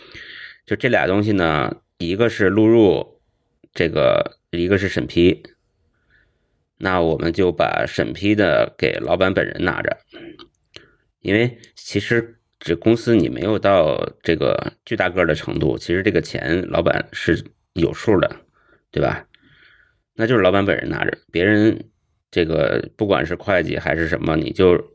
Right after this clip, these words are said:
管录入，然后批那一瞬间老板批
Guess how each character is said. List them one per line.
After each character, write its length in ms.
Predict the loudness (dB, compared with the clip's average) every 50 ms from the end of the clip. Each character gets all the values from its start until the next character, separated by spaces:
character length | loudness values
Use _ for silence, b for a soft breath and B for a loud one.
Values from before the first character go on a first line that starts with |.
| _
管 160 | _ -4 -2 0
录 160 | 2 2 4
入， 240 | 4 4 2 2 -4 -12 -16
然 200 | -14 -12 -12 -4
后 220 | -2 0 0 0
批 300 | 0 -4 -6 -4 0 2
那 140 | 2 4 4
一 80 | 4 2
瞬 240 | 2 0 -2 -2 0
间 320 | 2 2 4 2 2 0 B B B B B B B B B B _ -4
老 140 | -2 0
板 160 | 2 2 2 0
批 320 | 0 0 0 0 0 -2